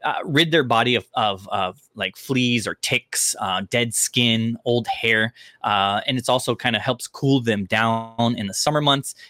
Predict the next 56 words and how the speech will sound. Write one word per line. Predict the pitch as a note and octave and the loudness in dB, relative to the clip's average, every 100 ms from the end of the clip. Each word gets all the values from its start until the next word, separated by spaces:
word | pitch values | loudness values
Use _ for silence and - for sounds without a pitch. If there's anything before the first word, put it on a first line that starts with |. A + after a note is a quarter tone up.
| - | -6
and | A2 A2+ | -2 0
also | B2+ - A#2 | 0 0 -2
can | B2 G#2 | -2 -4
kind | A#2 A2 | -4 -4
of, | - - | -6 -4
um, | G#2+ G2+ G2+ G2+ - - C#3+ | -2 -2 -4 -8 -10 -14 -6
be | A#2+ | -6
kind | A2 D3 | -4 -4
of | |
like | C#3+ | -2
a | - | -2
sunscreen. | - F3+ - G#3+ A3 - - _ | 0 0 2 2 2 -2 -16 _
Um, | - A2+ | 0 2
you'll | C3+ | 2
see, | D3+ - E3 | 2 2 4
like, | B2+ A2 - | 4 2 -4
you | C3 | -2
know, | A2 | 0
on, | G#2 G#2 G2 | 0 0 -2
on | A2 | -2
Wild | G#2+ G#2+ A#2 | 2 2 2
Month | A2+ G#2+ | 0 -2
docu-, | G#2 G2 A2+ A2 - | -2 -2 -4 -6 -4
documentaries | G2+ A2+ G#2+ A2 A2 | -4 0 0 0 -2
where | G#2 G#2 | -2 0
elephants | B2 A2+ A#2+ A2 | 0 0 -2 -4
are | A2 | -4
throwing | - A#2 A2 A2 | 0 0 0 -2
dirt | G2 G#2+ G#2+ G#2 G2+ | -2 2 4 2 -2
or, | G2 G2 - - _ | -6 -8 -12 -20 _
or, | - A2 G2+ G2+ | 0 2 2 0
uh, | G2 | 0
hippos | D3 B2+ B2 A2 | 0 0 0 0
will | G#2 | 0
roll | A2 A2 | 2 4
in | A2 G#2+ | 2 2
mud, | G#2 G#2+ G#2+ | 2 0 -2
cover | A2 | -4
themselves | A2+ G2+ G#2 | -4 -4 -4
in | G2+ | 0
mud. | G2+ G#2 G#2 - | 2 2 0 -6
It's, | A#2+ - - | -8 -8 -8
it | - - | -6 -2
can, | A#2+ A#2 | 0 0
it | - A#2 | -4 -2
can | A#2 | 2
work | A#2 G#2+ - | 2 0 0
as | G#2+ G2 | -2 0
a, | A2 G#2 | 0 2
um, | G2 G2 F#2+ | 2 0 2
yeah, | A#3 - | 0 2
just | D#3+ - | 0 0
like | D#3 | 0
that | C3+ - | 0 -2
picture | D3+ - A2+ | -6 -6 -6
that's | G#2 | -8